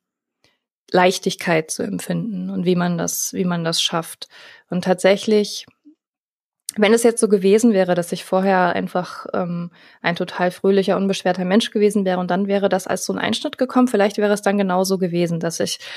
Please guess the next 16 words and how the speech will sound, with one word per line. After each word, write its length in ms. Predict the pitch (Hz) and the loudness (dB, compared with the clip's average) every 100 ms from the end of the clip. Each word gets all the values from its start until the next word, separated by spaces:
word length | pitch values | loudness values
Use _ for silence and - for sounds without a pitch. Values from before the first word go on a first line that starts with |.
| - | -2
dass 140 | 180 | -2
es 80 | 170 | 0
mich 220 | 196 180 | -2 -2
einfach 320 | - 196 185 | -4 -4 -6
irgendwie 240 | 208 185 185 | -4 -2 -4
zurückgeworfen 760 | - 185 190 190 175 165 - | -4 -4 0 0 2 0 0
hätte, 320 | 175 - 180 | -6 -2 -4
mir, 280 | 180 175 - - - - | -2 0 -2 -4 -14 -6
mir 120 | 185 | -2
etwas 260 | 175 175 - | 0 -2 0
genommen 500 | 190 185 185 180 180 | 2 4 4 2 0
hätte, 460 | 170 - 185 180 180 - - - | 0 0 2 2 0 -8 -16 -2
ähm, 540 | 180 175 170 165 175 - | 0 0 -2 -4 -6 -4
auf 160 | 170 | -4
dieser 360 | - 202 185 170 | -2 0 0 0
Ebene. 500 | 175 165 165 175 | -2 -4 -4 -6